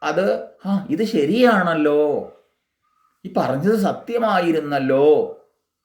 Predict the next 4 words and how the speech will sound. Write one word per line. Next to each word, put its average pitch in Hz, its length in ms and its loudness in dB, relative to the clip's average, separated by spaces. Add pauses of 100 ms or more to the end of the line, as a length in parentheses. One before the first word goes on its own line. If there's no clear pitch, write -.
(640)
എന്നു 214 720 0
വരു-, 135 360 -4
വരുന്നത്, 113 560 -2
എന്നുറപ്പിക്കുന്നത്, 139 880 -4